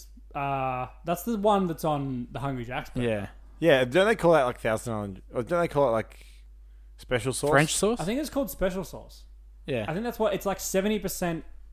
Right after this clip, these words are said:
Speaker 1: mayo, thirty percent tomato, or maybe
Speaker 3: Right.
Speaker 1: the other way around.
Speaker 3: Right.
Speaker 2: When
Speaker 1: I
Speaker 2: I,
Speaker 1: don't know,
Speaker 2: my,
Speaker 1: but
Speaker 2: like, I think special sauce is, like, a bit of mustard and pil-, and dill as well.
Speaker 3: Um, I,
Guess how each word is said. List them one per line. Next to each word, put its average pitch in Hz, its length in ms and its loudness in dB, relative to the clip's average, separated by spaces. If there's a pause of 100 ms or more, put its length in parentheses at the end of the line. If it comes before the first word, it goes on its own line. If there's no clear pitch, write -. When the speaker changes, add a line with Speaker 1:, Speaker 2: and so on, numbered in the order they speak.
(260)
Speaker 1:
mayo, 139 720 -6 (160)
thirty 131 160 -8
percent 123 300 -14
tomato, 131 220 -8
or 156 40 -2
maybe 156 140 2
Speaker 3:
Right. 151 100 -2
Speaker 1:
the 147 80 -2
other 139 140 -2
way 127 80 -4
around. 120 200 -6 (100)
Speaker 3:
Right. 98 60 -4
Speaker 2:
When 170 120 6
Speaker 1:
I 180 140 10
Speaker 2:
I, - 20 4
Speaker 1:
don't - 160 -4
know, 165 40 0
Speaker 2:
my, 170 140 6
Speaker 1:
but 170 80 -2
Speaker 2:
like, 151 140 8
I 143 120 6
think 151 220 0
special 117 260 -4
sauce 113 280 -2
is, 107 120 -6
like, 98 340 -6
a 123 40 -10
bit 120 100 0
of 107 60 2
mustard 104 340 -2
and 95 280 -4 (100)
pil-, 101 160 -2 (140)
and 104 180 -2
dill 92 240 -6
as 87 140 -8
well. 85 200 -6 (600)
Speaker 3:
Um, 120 400 -2 (400)
I, 147 520 6